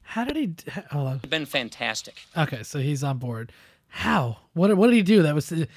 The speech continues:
Speaker 1: like, where was he out there, like, doing something fantastic all the time, trying to push the bill? Like, I don't remember him saying anything. "It's good. I mean, we're gonna replace it with something great." He didn't say anything about the bill. I don't remember seeing him out there doing much.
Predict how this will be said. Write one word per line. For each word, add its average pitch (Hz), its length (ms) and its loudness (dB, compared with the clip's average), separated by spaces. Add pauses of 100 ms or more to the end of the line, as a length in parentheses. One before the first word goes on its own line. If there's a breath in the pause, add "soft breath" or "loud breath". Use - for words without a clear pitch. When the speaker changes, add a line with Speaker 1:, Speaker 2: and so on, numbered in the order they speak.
(240 soft breath)
Speaker 1:
like, 196 180 10
where 214 220 10
was 247 160 8
he 226 160 8
out 208 200 10
there, 175 180 8
like, 160 220 4
doing 165 280 6
something 160 300 2
fantastic 147 840 0
all 139 140 -2
the 135 60 -4
time, 139 240 0
trying 151 180 -2
to 131 40 -6
push 156 220 -4
the - 80 -12
bill? 127 280 -4
Like, 147 160 -6
I 170 80 0
don't 185 100 0
remember 160 240 -2
him 139 60 -4
saying 135 200 -4
anything. 135 220 -6 (340 loud breath)
"It's 220 220 2
good. 185 240 6
I 156 100 2
mean, 156 140 4
we're 165 100 6
gonna 160 160 2
replace 139 380 0
it 139 40 -2
with 127 100 -2
something 120 340 -6
great." 117 300 -6 (280)
He 196 80 0
didn't 226 200 2
say 143 280 -2
anything 135 260 -4
about 123 200 -8
the 120 60 -16
bill. 120 260 -10 (760)
I 165 100 0
don't 185 260 4
remember 160 280 2
seeing 151 200 -2
him 143 80 0
out 143 120 -2
there 151 120 -2
doing 147 200 -2
much. 147 260 -4